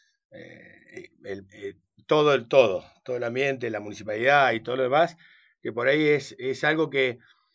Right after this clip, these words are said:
trae una selección de sub diecinueve de todos jugadores de Liga Nacional, o sea, es algo muy importante, ya no son los nenitos que vinieron cuando tenían catorce, quince años, que era, era la base y que recién empezaban técnicamente. Ahora son jugadores formados, hechos,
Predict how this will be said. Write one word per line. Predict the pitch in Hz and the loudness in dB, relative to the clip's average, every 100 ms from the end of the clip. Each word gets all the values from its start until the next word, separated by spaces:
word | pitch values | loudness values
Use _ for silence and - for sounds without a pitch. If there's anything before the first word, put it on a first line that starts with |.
| _ _ _ - | _ _ _ -4
trae | 147 175 | 2 4
una | 180 | 4
selección | 160 156 147 185 180 180 165 131 | 2 0 0 4 4 4 -4 -8
de | 135 127 123 123 120 120 - | -4 -2 -4 -6 -8 -12 -10
sub | - 175 | -2 0
diecinueve | 170 151 160 185 170 | 0 -2 0 2 2
de | 135 | 0
todos | 175 180 | 0 0
jugadores | 180 143 139 170 160 131 | 0 -2 2 2 0 -2
de | 127 | -2
Liga | 151 147 | -2 -2
Nacional, | 123 107 143 165 127 | -4 -6 -4 -4 -4
o | 113 | -6
sea, | 131 | -6
es | 123 - | -4 -4
algo | 156 147 | -4 -4
muy | 147 165 | -2 -2
importante, | 156 127 123 165 160 127 | -2 -4 -4 -2 -2 -4
ya | - 151 | -4 -2
no | 147 | -4
son | 139 180 160 | 0 0 0
los | 131 | 0
nenitos | 135 147 143 135 | -2 -4 -4 -2
que | |
vinieron | 127 143 147 | -2 -4 -4
cuando | 131 120 | -6 -8
tenían | 120 135 123 | -8 -8 -8
catorce, | 117 139 131 123 | -8 -8 -6 -6
quince | 123 117 127 | -6 -2 -2
años, | 147 151 147 - _ _ _ _ _ | 0 -2 -8 -14 _ _ _ _ _
que | - 123 | -10 -4
era, | 135 131 120 113 113 _ _ - | 0 0 0 -2 -6 _ _ -8
era | 127 139 | -2 2
la | 135 123 | 2 2
base | 139 175 175 180 | 4 4 2 -6
y | |
que | 135 | -6
recién | 120 - 151 | -8 -6 -6
empezaban | 143 131 - 143 135 | -6 -6 -2 -2 -2
técnicamente. | 131 139 127 120 117 113 | -6 -8 -8 -8 -8 -6
Ahora | 135 180 | -2 -2
son | - 156 | -4 -8
jugadores | - 123 139 180 160 | -6 -4 0 2 0
formados, | - 110 113 156 175 156 | -6 -10 -4 0 2 2
hechos, | 147 170 180 185 | 0 0 0 -2